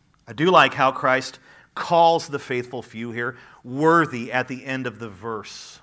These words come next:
I love that. It's not that the faithful few made themselves worthy of Christ's promises by remaining unstained or, you know, pure. It's not what he's talking about.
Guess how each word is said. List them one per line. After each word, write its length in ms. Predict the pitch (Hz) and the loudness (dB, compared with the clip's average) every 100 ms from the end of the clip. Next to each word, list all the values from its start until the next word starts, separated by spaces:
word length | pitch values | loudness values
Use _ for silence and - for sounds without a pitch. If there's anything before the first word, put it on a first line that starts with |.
| _ - | _ -8
I 80 | |
love 280 | 127 147 123 | -2 -2 -4
that. 240 | 104 98 - _ _ _ _ _ _ _ _ _ _ _ _ _ _ _ | -8 -12 -16 _ _ _ _ _ _ _ _ _ _ _ _ _ _ _
It's 140 | 139 156 | -14 2
not 220 | 170 190 | 4 4
that 100 | 160 | 0
the 80 | 139 | -8
faithful 500 | - 160 165 - 127 | -4 -4 -4 -8 -10
few 480 | - 156 165 131 - - - | -10 -8 -4 -6 -8 -18 -16
made 580 | 123 135 147 165 180 123 | -10 -4 -2 -2 -4 -6
themselves 840 | 131 127 123 - 127 123 117 107 135 | -6 -6 -8 -6 -4 -4 -6 -12 -14
worthy 600 | 123 127 156 147 127 123 | -8 -2 0 -2 -6 -6
of 200 | 120 - | -8 -8
Christ's 560 | - 123 123 - - - | -6 -4 -6 -12 -16 -18
promises 720 | - 160 160 143 - 110 104 | -8 -4 -2 -4 -8 -10 -10
by 340 | 110 120 117 110 - - _ | -2 0 0 -4 -16 -20 _
remaining 640 | 147 135 143 147 143 139 139 | -6 -4 -4 -4 -4 -6 -4
unstained 1120 | 160 147 147 - - - 151 131 113 101 95 - - | -4 -4 -6 -10 -10 -8 -10 -8 -12 -14 -16 -20 -14
or, 220 | 120 120 _ | -12 -12 _
you 140 | 151 123 | -12 -8
know, 180 | 110 104 _ - | -8 -10 _ -14
pure. 520 | - 170 143 110 - _ _ _ _ _ - | -10 -6 -6 -6 -12 _ _ _ _ _ -18
It's 140 | 143 | 0
not 180 | 175 156 | 2 4
what 120 | 143 | 0
he's 100 | 131 | -4
talking 340 | 139 127 120 | -2 -2 -4
about. 280 | 107 110 104 | -12 -14 -16